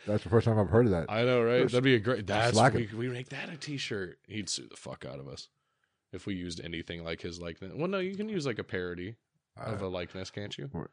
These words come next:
Speaker 1: hey, I don't need the Donald coming after me. Okay?
Speaker 2: Whatever. I'd just, he'd be like, "I'm going to sue you." And I'd be like, "How about we give you fifty percent? 'Cause we sold two."
Speaker 1: <laughs>
Speaker 2: "That's fine.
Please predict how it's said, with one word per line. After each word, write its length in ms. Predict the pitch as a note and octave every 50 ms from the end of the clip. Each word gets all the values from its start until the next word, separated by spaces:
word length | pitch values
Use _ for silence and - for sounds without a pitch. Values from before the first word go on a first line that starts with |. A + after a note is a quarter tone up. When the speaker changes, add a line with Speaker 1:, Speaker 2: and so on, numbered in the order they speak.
| _
Speaker 1:
hey, 140 | - F2 D2 - - -
I 60 | G2
don't 160 | F#2+ G2 F#2
need 220 | F#2 F2+ F2+ E2 C#3 - _ _ _ _ _ _ _ _ _ _ _
the 100 | - C#3+
Donald 400 | C#3 D3 D3 D3 C#3 A#2+ - -
coming 200 | - A2+ A2+ A#2
after 220 | A#2 A2+ - - -
me. 100 | G#2 - _ _ _ _ _ -
Okay? 60 | -
Speaker 2:
Whatever. 420 | C3+ G2 G2+ F#2+ F#2 F#2 F#2 G2
I'd 140 | G2+ G#2 A2+
just, 180 | A2+ A#2 A2+ F2+
he'd 240 | A2+ G#2 A2+ A#2+ A#2
be 100 | A#2 A2+
like, 220 | G#2+ G2 F#2+ - - - - - _
"I'm 160 | - B2 B2 B2+
going 220 | C3+ C#3 C3+ B2+
to 60 | B2
sue 360 | A#2 - - - C#3 C3 B2 B2
you." 280 | A2+ A#2 A#2 A2+ G#2+ -
And 100 | - A#2
I'd 80 | A#2 A2
be 80 | A2+
like, 160 | G#2+ G#2 G2 G2
"How 140 | G2 G#2+
about 140 | G#2 G#2+ G#2+ G#2
we 60 | G2
give 200 | G2 G#2 G2 F#2+
you 80 | F2+
fifty 280 | - - G2 F2 - F#2+
percent? 380 | E2 - E2 - - D2+ - - _ _ _ _ _ _
'Cause 140 | _ - F#2
we 80 | F#2 F#2
sold 320 | - - G2+ F#2 E2+ -
two." 240 | - F2 - - - _ _ _ - - G#2 G2+
Speaker 1:
<laughs> 340 | - - - - A2 - -
Speaker 2:
"That's 340 | F#3 C3 A2+ G2+ - - -
fine. 240 | - - - F2